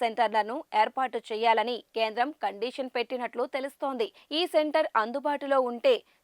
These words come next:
శాంతి భద్రతల సమస్యల తలెత్తిన సమయంలో తక్షణమే చర్యలు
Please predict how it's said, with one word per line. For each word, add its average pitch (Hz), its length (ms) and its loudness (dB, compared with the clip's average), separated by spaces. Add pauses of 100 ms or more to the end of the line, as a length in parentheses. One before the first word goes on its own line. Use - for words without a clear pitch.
శాంతి 339 420 2
భద్రతల 254 440 0 (220)
సమస్యల 247 420 0 (120)
తలెత్తిన 240 380 -4 (140)
సమయంలో 233 460 2 (380)
తక్షణమే 302 460 0 (120)
చర్యలు 226 380 0